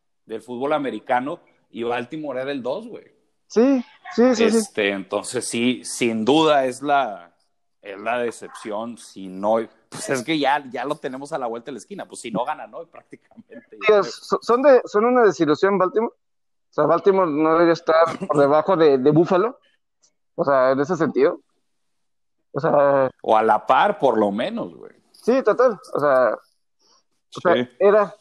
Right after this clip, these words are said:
Speaker 2: Kansas City, Baltimore, ¿y quién era el que iba a retar a esos dos?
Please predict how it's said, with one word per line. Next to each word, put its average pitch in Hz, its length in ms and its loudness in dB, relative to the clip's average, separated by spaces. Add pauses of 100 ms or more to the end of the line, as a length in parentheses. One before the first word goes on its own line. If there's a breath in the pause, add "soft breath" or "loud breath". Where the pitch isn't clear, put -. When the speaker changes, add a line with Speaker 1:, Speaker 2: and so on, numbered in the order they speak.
(800)
Speaker 2:
Kansas 226 300 0
City, 220 260 -2
Baltimore, 233 440 0 (100)
¿y 185 160 -4 (160)
quién 233 180 4
era 240 140 8
el 240 120 4
que 190 320 6 (520)
iba 202 220 4
a - 20 4
retar 185 360 0
a 190 40 2
esos 175 180 -6
dos? - 320 -4